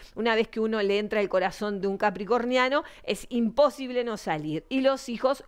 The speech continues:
lo pueden a Capricornio. Los hijos lo pueden a Capricornio porque verdaderamente es donde él tiene su gran debilidad.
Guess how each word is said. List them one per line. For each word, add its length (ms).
lo 400
pueden 380
a 100
Capricornio. 720
Los 280
hijos 320
lo 200
pueden 300
a 80
Capricornio 640
porque 320
verdaderamente 960
es 180
donde 540
él 240
tiene 420
su 320
gran 440
debilidad. 640